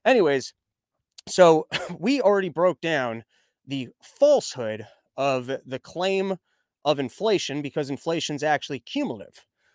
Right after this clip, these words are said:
But I didn't catch this one until I was reading it in the Zero Hedge article that, uh, Newsom was making a job claim, that he's added more jobs than any other president.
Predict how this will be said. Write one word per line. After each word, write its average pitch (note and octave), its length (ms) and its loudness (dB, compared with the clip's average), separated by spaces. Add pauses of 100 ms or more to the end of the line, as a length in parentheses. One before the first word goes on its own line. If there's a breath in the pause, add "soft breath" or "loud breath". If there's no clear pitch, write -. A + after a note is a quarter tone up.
(180)
But C3+ 80 -2
I A#3 140 4
didn't A#3+ 160 -4
catch A3 280 0
this C3+ 200 -10
one D3 160 -2
until F3 180 -2
I E3 100 2
was D3+ 140 -6
reading F3 300 -2
it E3 100 -2
in D3 80 -4
the C3 80 -4
Zero D#3 380 0
Hedge B2+ 200 -4
article B2 500 -4
that, C3 200 0
uh, B2 200 2
Newsom F3+ 360 0
was C#3+ 140 -2
making C3 320 -2
a A#2 40 -8
job E3 380 2
claim, A#2+ 380 -8 (340 soft breath)
that C#3+ 100 -2
he's C3+ 120 -4
added E3 240 4
more F#3 240 6
jobs F3+ 400 4
than D3+ 120 -2
any F3 200 0
other C#3+ 160 2
president. C3 560 -2